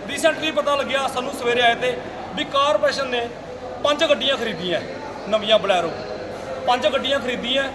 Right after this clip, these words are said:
ਸਾਨੂੰ ਕੋਈ ਇਤਰਾਜ਼ ਨਹੀਂ ਹੈਗਾ। ਅਸੀਂ ਕਹਿੰਦੇ ਹਾਂ ਸਾਡੇ ਮੁਲਾਜ਼ਮਾਂ ਲਈ ਆਈਆਂ ਉਹ ਗੱਡੀਆਂ, ਪੰਜ ਦੀ ਬਜਾਏ ਦਸ ਖਰੀਦੋ, ਸਾਨੂੰ ਕੋਈ ਇਤਰਾਜ਼ ਨਹੀਂ।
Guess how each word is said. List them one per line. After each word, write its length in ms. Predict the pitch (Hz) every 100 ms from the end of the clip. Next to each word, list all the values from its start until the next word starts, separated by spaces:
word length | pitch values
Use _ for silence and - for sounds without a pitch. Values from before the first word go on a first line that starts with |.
| - -
ਸਾਨੂੰ 240 | 240 262
ਕੋਈ 200 | 262 254 247
ਇਤਰਾਜ਼ 440 | 240 - 214 196
ਨਹੀਂ 160 | 208 180
ਹੈਗਾ। 220 | 151 131 - - - - - -
ਅਸੀਂ 180 | 202 269
ਕਹਿੰਦੇ 240 | 247 233 247
ਹਾਂ 80 | 247
ਸਾਡੇ 220 | 233 240
ਮੁਲਾਜ਼ਮਾਂ 400 | 220 208 214 226
ਲਈ 120 | 226
ਆਈਆਂ 220 | 208 208
ਉਹ 60 | 220
ਗੱਡੀਆਂ, 300 | 208 214 226 -
ਪੰਜ 180 | 233 226
ਦੀ 120 | 226
ਬਜਾਏ 260 | 220 233 190
ਦਸ 160 | 220 214
ਖਰੀਦੋ, 280 | - 190 202
ਸਾਨੂੰ 240 | 202 202 214
ਕੋਈ 160 | 202
ਇਤਰਾਜ਼ 340 | - 208 190 170
ਨਹੀਂ। 140 | 147